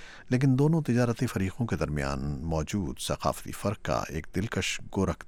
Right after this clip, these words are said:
دھندا موجود ہے، جس پر ابھی کام باقی ہے۔ سڈنی سے Voice آف America کے فل مرسر کی ایک رپورٹ کے ساتھ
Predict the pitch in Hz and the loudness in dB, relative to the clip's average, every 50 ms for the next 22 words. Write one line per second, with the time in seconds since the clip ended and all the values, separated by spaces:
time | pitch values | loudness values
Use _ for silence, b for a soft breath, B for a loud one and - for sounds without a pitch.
0 | - - 95 90 78 64 65 67 64 64 - - 82 104 117 104 98 107 - B | -2 0 2 2 2 0 -4 -6 -6 -6 -6 -6 -4 -2 0 2 0 0 -2 B
1 | B B B B B B 151 - - - 147 131 127 120 113 - - - 78 73 | B B B B B B 0 0 0 0 0 0 2 0 -2 -4 -2 -2 -2 -2
2 | 69 - - - 78 - - 71 67 - - - - - - - - - - - | -2 -4 -4 -6 -6 -4 -6 -8 -8 -8 -8 -10 -10 -10 -12 -14 -16 -16 -18 -20
3 | - B B B B B B B B B - 131 135 143 170 180 170 - 147 117 | -18 B B B B B B B B B 4 4 6 6 6 4 6 6 6 6
4 | 117 117 - - 127 104 - 110 107 107 113 - 160 151 - 110 - - 95 82 | 6 6 6 6 4 2 2 4 2 2 2 2 0 0 0 -2 -2 -2 -2 0
5 | 76 80 85 - - - 123 123 - - - 67 65 - - - 71 - 76 65 | 0 0 0 0 0 0 -2 -2 -4 -4 -4 -4 -4 -4 -6 -6 -6 -4 -4 -6
6 | - - - - - - 85 - - - - | -6 -4 -6 -4 -4 -2 -4 -4 -6 -10 -14